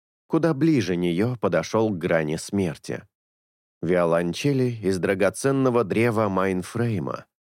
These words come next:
алмазные флейты. Сама Майтера, старая Майтера Роза, уставшая настолько, что уже не знает, не чувствует устали, тоже когда-то играла на флейте,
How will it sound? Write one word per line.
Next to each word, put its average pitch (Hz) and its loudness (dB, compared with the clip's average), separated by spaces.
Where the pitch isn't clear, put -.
алмазные 85 0
флейты. 92 -6
Сама 101 -2
Майтера, 113 0
старая 101 0
Майтера 104 0
Роза, 107 -2
уставшая 87 -2
настолько, 92 -2
что - -4
уже 92 0
не 95 0
знает, 82 -2
не 123 2
чувствует 131 0
устали, 90 -4
тоже 95 0
когда-то 101 0
играла 107 2
на 107 0
флейте, - -6